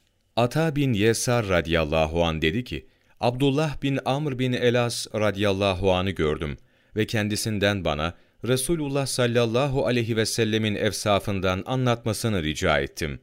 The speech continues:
Şöyle dedi, "Vallahi o Tevrat'ta, Kur'an'daki bazı vasıflarıyla tasvip edilmiştir. Biliyorsunuz ki Kur'an'da o, 'Ey peygamber, şüphesiz seni biz bir şahit,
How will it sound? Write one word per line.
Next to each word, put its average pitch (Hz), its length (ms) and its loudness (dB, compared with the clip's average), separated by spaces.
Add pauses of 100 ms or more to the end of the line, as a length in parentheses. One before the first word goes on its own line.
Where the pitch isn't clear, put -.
(160)
Şöyle 110 460 2
dedi, 78 320 -2 (680)
"Vallahi 113 540 2
o 80 280 0 (240)
Tevrat'ta, 78 760 0 (300)
Kur'an'daki 131 720 0
bazı 131 340 2
vasıflarıyla 110 880 2
tasvip - 520 -2
edilmiştir. 78 800 -2 (400)
Biliyorsunuz 117 720 0
ki - 300 -4
Kur'an'da 82 680 -2 (240)
o, 107 300 -2 (300)
'Ey 131 480 4
peygamber, 78 720 -2 (320)
şüphesiz 143 640 0
seni 113 360 0
biz 85 360 -2
bir 98 140 2
şahit, 85 600 -2